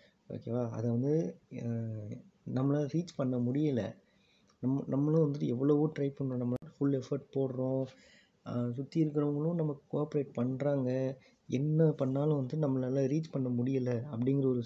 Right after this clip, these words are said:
சிச்சுவேஷன்ல மாட்டிக்கிறோம்ல. So அந்த சிச்சுவேஷன்ல பத்தி தான் நான் சொல்றேன். அந்த சிச்சுவேஷன்ல வந்துட்டு இப்போ நம்ம வெளியே வரோம். இப்போ அந்த சிச்சுவேஷனுக்கு போயாச்சு. அதுல இருந்துட்டு இப்போ நம்ம,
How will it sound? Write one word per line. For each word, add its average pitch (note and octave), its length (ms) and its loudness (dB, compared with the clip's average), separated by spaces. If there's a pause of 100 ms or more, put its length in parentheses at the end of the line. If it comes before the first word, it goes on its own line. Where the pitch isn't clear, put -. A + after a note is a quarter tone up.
சிச்சுவேஷன்ல B2 600 0
மாட்டிக்கிறோம்ல. A#2 800 -2 (680)
So C3 100 0
அந்த C#3+ 260 0
சிச்சுவேஷன்ல D3+ 580 -2
பத்தி A#2+ 220 -6
தான் C3 120 -2
நான் A#2+ 120 0
சொல்றேன். A2 360 -2 (640)
அந்த E3+ 300 2
சிச்சுவேஷன்ல D3 1000 -2
வந்துட்டு E3+ 540 -4
இப்போ B2+ 200 -2
நம்ம B2 240 2
வெளியே C#3+ 320 4
வரோம். B2 440 2 (460)
இப்போ B2+ 160 -4
அந்த B2 200 0
சிச்சுவேஷனுக்கு C3+ 560 -2 (120)
போயாச்சு. B2+ 600 0 (580)
அதுல C#3 320 2
இருந்துட்டு D#3+ 240 2
இப்போ D#3 160 0
நம்ம, B2+ 300 2